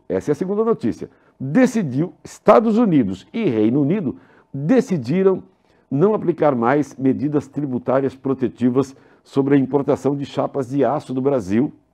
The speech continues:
e também de aço laminado a frio. Segundo a pasta, a decisão britânica foi anunciada na sexta-feira, apenas quatro dias após a Comissão de Comércio Internacional dos Estados Unidos decidir revogar as tarifas de defesa comercial,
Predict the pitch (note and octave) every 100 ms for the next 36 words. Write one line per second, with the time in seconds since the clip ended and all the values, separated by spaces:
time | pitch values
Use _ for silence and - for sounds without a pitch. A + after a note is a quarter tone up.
0 | _ _ - B2 A2 C3 B2+ A2+ A#2 C3+
1 | C3 B2 G#2 A2 C3+ - A#2+ A2 - -
2 | _ _ _ _ _ _ _ _ _ _
3 | - B2 A#2+ B2 G#2 C#3+ F#3+ - - -
4 | _ - _ G2+ A2+ A#2+ B2 D3+ D#3+ F#3
5 | - C#3+ D#3+ D#3+ E3 F3 E3+ F3 - B2
6 | C#3+ D3+ C#3+ - G#3+ G3+ G3 A#2+ A#2 D3+
7 | - _ _ _ _ A#2 F#3+ G3 - G3+
8 | G#3 G3 E3+ F#3+ F3+ F3+ E3+ E3+ F3 D#3+
9 | E3+ E3 E3 D3 D#3+ D3+ D3 F3+ F#3+ F3
10 | D3+ E3+ E3 D3+ D#3+ C#3 D3 D3 E3 F3
11 | F3 E3+ - _ - _ E3+ F3 A#3+ A3+
12 | G3+ F3+ G#3+ - B2+ B2+ E3 B3 F#3+ F#3+
13 | E3+ F3+ - C#3+ D#3 D#3+ D#3 D3+ D3 -
14 | D3 C#3+ C#3+ D3+ - A#2+ F2 -